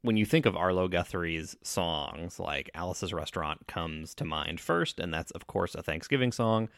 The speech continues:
so of course we had to cover that first. And then for me, it was kind of a tie between City of New Orleans and, uh, Coming Into Los Angeles. Um, and I like City of New Orleans better. I think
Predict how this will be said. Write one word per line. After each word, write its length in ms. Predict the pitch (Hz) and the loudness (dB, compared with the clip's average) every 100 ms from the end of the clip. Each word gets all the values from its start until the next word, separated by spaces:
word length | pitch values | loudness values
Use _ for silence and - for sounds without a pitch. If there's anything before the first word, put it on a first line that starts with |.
| - - - | -20 -20 -20
so 180 | - 92 | -2 0
of 100 | 92 | 0
course 260 | - 87 - | 0 -2 -2
we 60 | |
had 80 | 78 | -10
to 60 | - | -10
cover 260 | - - | -14 -10
that 180 | - - | -10 -12
first. 400 | - - - - _ _ _ _ _ | -16 -14 -14 -14 _ _ _ _ _
And 200 | 101 107 | 0 4
then 260 | 143 151 147 - | 4 2 0 -2
for 120 | 131 | -2
me, 120 | 220 | 2
it 40 | 294 | 4
was 140 | 139 | 4
kind 180 | - 208 | 2 2
of 80 | 143 | 2
a 40 | |
tie 480 | - - 98 87 76 | -2 0 2 4 2
between 600 | 85 - 98 87 85 82 | 0 -4 -2 0 0 -2
City 260 | - 117 120 | -4 0 2
of 80 | 107 | 4
New 120 | 107 | 2
Orleans 640 | 92 90 90 90 90 87 - | 2 2 2 0 0 -4 -6
and, 580 | 90 85 82 80 80 80 - - | -6 -6 -6 -6 -8 -10 -14 -12
uh, 120 | 73 - | -10 -6
Coming 260 | 117 98 90 | -2 0 0
Into 220 | 87 87 | -2 -2
Los 260 | 76 82 | -2 -2
Angeles. 640 | 76 80 - 53 - - - _ - - - - | -4 -6 -8 -10 -10 -12 -16 _ -20 -20 -20 -10
Um, 280 | 87 80 76 | -4 -4 -4
and 120 | 82 | -2
I 60 | 117 | 0
like 200 | 196 - | 0 0
City 280 | - 135 117 | 0 4 4
of 100 | 107 | 4
New 140 | 107 | 6
Orleans 460 | 98 95 92 92 82 107 - | 6 6 4 2 -2 -12 -8
better. 420 | - 71 57 58 - _ _ _ _ | -6 -4 -6 -10 -12 _ _ _ _
I 60 | - | -14
think 560 | - 92 90 - - | -4 -2 -2 -4 -14